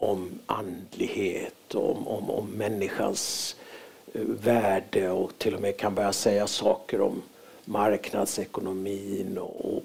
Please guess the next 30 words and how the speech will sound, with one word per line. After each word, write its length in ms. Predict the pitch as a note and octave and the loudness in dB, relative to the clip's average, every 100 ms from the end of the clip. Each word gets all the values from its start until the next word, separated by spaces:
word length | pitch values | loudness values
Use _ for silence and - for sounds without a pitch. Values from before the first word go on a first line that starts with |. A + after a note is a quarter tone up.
| - | -4
pengar 760 | - F#2+ G2+ F#2+ F#2 - - | 0 2 2 -2 -4 -2 0
och 120 | - - | 0 -2
sånt 220 | - - | -4 -4
där. 160 | - | -2
Som 180 | - C#3+ | 4 6
där 120 | D3+ | 6
som 140 | D3+ C#3+ | 4 2
man 140 | C#3+ | 4
läste 360 | D3 C3 - D3 | 4 4 2 2
i, 200 | C3+ - | 4 2
i 40 | |
böcker 460 | B2+ D3+ D3 - B2+ | 4 4 4 4 4
förr 240 | - C3+ | 6 4
i 100 | B2+ | 4
tiden, 480 | B2+ G2+ F2+ G2+ G#2 | 2 -2 -2 -2 -2
Bibeln 540 | G#2 G#2+ A2+ G#2 G#2+ | 0 0 0 -2 -4
och 80 | G2+ | -6
sånt. 240 | - G#2+ - _ _ _ _ _ _ _ _ _ _ _ _ | -8 -12 -18 _ _ _ _ _ _ _ _ _ _ _ _
Utan 320 | E3 E3 F3+ | 6 8 4
det 80 | G3+ | 2
kommer 400 | G3+ G#3+ G#3 A3 | 4 4 4 4
han 300 | F#3 F#3 E3 - C#3 | 4 2 2 -4 -2
med. 220 | C3 G2 | 0 0
Och 80 | B2 | 4
då 80 | D#3+ | 4
kan 140 | F#3 | 6
man 120 | G3 | 4
ju 60 | F#3 | 4
säga 260 | - E3+ | 4 4
att, 120 | C3+ | 4